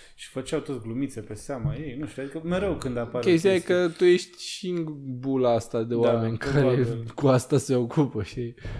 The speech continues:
Speaker 2: Dar față de cum era înainte, mi se pare că mult mai slab, adică am devenit mai superficiali.
Speaker 1: Cred că se mută lumea de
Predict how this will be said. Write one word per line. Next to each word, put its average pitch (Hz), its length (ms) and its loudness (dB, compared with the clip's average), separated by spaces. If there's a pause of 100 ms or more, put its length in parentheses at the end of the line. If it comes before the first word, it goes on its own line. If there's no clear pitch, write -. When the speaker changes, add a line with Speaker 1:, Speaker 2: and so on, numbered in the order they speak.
(180)
Speaker 2:
Dar 127 340 2
față 139 360 -2
de 131 240 -2
cum 143 220 -4
era 147 200 0
înainte, 156 640 -2
mi 151 80 -4
se 151 120 -10
pare 156 220 -2
că 156 140 -4
mult 170 200 -6
mai 117 160 -6
slab, 113 340 -8
adică 120 280 -6 (200)
am 117 220 -12 (560)
devenit 104 420 -6
mai 135 160 -2
superficiali. 104 920 -14 (1080)
Speaker 1:
Cred 175 220 -10
că 196 80 -10
se - 340 -10
mută 175 380 -8 (100)
lumea 117 240 -10
de 113 100 -14